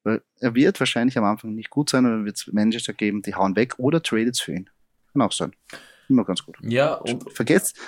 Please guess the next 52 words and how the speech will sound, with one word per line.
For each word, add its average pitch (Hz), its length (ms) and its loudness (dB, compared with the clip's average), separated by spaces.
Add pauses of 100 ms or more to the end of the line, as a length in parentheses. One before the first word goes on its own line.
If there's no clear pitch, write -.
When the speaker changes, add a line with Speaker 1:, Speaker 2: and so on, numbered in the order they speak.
(160)
Speaker 1:
vergesst 143 300 2
die 196 80 2
Trades - 300 -2
nicht. - 260 -10
Speaker 2:
Es 107 180 -4
ist, 147 140 -2
es 117 180 -2
ist 135 140 -2
halt, 143 160 -2
ja, 113 180 0
und 113 140 -4
es - 80 -4
ist 113 140 -6
halt 120 160 -4
dann 120 100 0
auch 120 140 -4
einfach 98 320 -4
zu - 160 -6
sagen, 90 400 -4 (480)
ähm, 95 440 -4
man 104 200 -2
nimmt 104 180 -6
natürlich 107 320 -8
ein, 110 160 -4
ein, 98 520 -4 (300)
äh, - 60 -6
also - 600 -2
wegen 127 720 -2
des, 107 240 -2
dieser 110 240 -2
Inkonsistenz 101 720 -4
von 104 180 -8
Zach 151 280 -4
Wilson 107 420 -6
ist 107 100 -6
es 113 140 -6
dann 113 220 -4 (160)
natürlich 107 320 -10
einfach 98 220 -8
zu - 100 -10
sagen, 101 160 -6
okay, 107 400 -4
nehme 95 240 -8
ich 98 80 -10
lieber 101 180 -6
einen 95 180 -4
Running 98 260 -4
Back, 92 220 -6
weil 90 140 -6
wenn 90 180 -8
der 92 160 -2
jetzt, - 320 -6